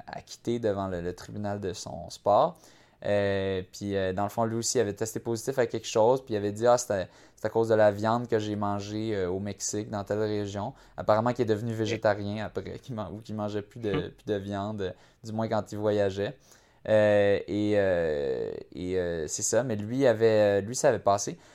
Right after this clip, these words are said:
Speaker 1: Mais faut dire qu'il y a une, une grosse différence entre l'athlétisme et les autres sports. L'athlétisme fait des efforts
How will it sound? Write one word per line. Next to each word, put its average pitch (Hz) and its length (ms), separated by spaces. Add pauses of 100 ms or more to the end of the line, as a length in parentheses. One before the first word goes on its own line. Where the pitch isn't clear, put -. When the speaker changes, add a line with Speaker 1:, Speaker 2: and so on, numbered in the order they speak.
(320)
Speaker 1:
Mais 151 460
faut 131 180
dire 151 400
qu'il 117 80
y - 20
a 110 120
une, 101 800 (260)
une 113 200
grosse 131 460
différence 117 640
entre 107 260
l'athlétisme 120 840
et 104 60
les 101 180
autres 101 160
sports. - 380 (460)
L'athlétisme 135 920 (480)
fait - 480
des 113 240
efforts 107 540